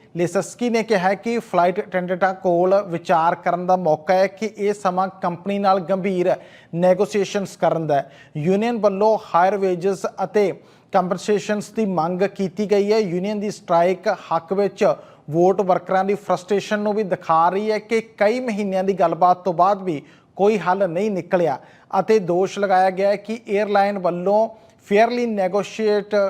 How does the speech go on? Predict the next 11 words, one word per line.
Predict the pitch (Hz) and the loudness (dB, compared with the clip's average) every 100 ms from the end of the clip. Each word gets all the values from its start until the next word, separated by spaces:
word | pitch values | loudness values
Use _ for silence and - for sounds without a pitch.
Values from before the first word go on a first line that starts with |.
| - - _ - | -4 -18 _ 0
ਕਰਨ | 202 190 | 2 2
ਨੂੰ | 208 220 220 | 0 0 0
ਰਿਫਿਊਜ਼ | 214 - 208 220 | 0 -2 -2 -2
ਕੀਤਾ | - 196 - 165 | -4 -6 -2 0
ਗਿਆ, | 151 135 - - | -2 -6 -8 -6
ਜਿਸ | 165 190 | -2 -2
ਵਿੱਚ | 208 214 214 226 226 233 - _ - | 0 0 0 0 0 -4 -16 _ -2
ਅਨਪੇਡ | 196 196 214 208 | -2 2 4 4
ਵਰਕ, | 208 185 185 185 | 4 2 2 0
ਵਰਕ | 214 185 170 170 | -2 0 0 -2
ਰੂਲਸ | 165 170 190 208 170 | -2 2 2 0 2